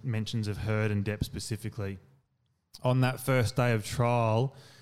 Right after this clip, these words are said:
the case was mentioned eight thousand times. But then when the photos that, uh, showed Amber and her, her injuries were mentioned in the trial,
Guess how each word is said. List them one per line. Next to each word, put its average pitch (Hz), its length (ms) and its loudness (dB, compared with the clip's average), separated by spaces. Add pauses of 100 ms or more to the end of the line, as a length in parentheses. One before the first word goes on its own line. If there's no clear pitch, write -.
(200)
the 123 80 0
case - 380 0
was 110 80 -8
mentioned 107 320 0
eight 113 240 -2
thousand 101 320 0
times. 104 640 0 (640)
But 117 120 -6
then 131 160 4
when 135 140 6
the 127 80 4
photos 135 840 2 (280)
that, 123 320 -4
uh, 120 280 -2
showed 117 360 -2
Amber 117 640 0
and 113 180 -4
her, 110 400 -4 (200)
her 117 280 -2
injuries 135 920 2 (520)
were 117 80 2
mentioned 117 360 4
in 107 100 4
the 107 80 2
trial, 107 680 0